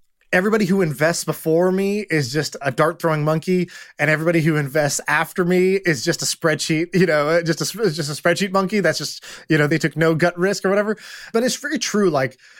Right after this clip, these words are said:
whenever you invest in something, you, you never invest the right amount at the right time. You're always like, either, "Fuck, I should have invested way more or way earlier,"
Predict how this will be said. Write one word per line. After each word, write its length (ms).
whenever 240
you 120
invest 380
in 80
something, 360
you, 160
you 80
never 180
invest 300
the 80
right 200
amount 280
at 80
the 60
right 200
time. 280
You're 140
always 280
like, 260
either, 220
"Fuck, 340
I 60
should 180
have 80
invested 460
way 200
more 400
or 140
way 180
earlier," 500